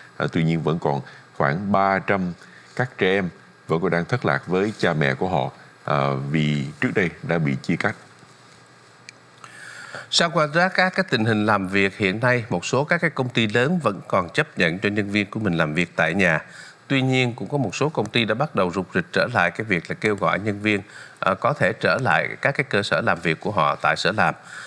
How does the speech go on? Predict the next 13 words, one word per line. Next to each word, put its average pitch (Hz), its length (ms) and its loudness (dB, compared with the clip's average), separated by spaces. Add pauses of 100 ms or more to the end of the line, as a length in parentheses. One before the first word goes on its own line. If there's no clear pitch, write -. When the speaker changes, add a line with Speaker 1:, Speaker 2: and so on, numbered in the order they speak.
(180)
Speaker 2:
Ờm, 95 680 2
trong 127 200 2
một 98 180 -2
cái 143 100 -2
phương 127 280 -2
thức 196 220 -2
để 135 100 -2
làm 98 240 0
sao 113 160 0
tạo 87 340 2
được 95 180 -2
cái - 100 -2
sự 87 220 -2